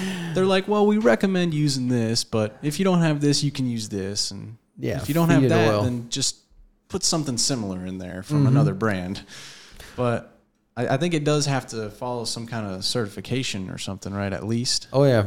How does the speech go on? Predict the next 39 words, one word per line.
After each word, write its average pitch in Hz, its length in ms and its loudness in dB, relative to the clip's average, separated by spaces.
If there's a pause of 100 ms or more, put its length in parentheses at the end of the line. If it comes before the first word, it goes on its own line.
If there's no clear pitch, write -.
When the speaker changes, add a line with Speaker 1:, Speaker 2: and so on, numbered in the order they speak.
Speaker 2:
Well, 120 420 2
um, 117 240 2
all 131 220 4
the, 113 560 4 (800)
the, 113 460 4
so 139 180 4
there's 120 200 4
the 110 60 0
big 180 240 6
difference 135 340 6
between 123 220 2
your 104 100 2
car 143 640 4 (320)
and 127 160 4
the 117 80 6
outboard, 90 400 0 (240)
or 165 220 6
any 143 200 6
boat 107 200 2
motor 98 200 -2
for 110 100 -2
that 117 180 2
matter, 110 320 2 (340)
boat 113 220 6
engine, 117 240 4
whatever 113 200 4
you 113 60 4
wanna 107 120 2
say. 127 320 2 (180)
There's 117 840 4
a 113 140 0
certain 147 400 2
rating, 127 380 4
which 110 120 2
is 98 80 -2
the 95 140 -2
F 123 160 2
C 135 240 2
W, 117 580 4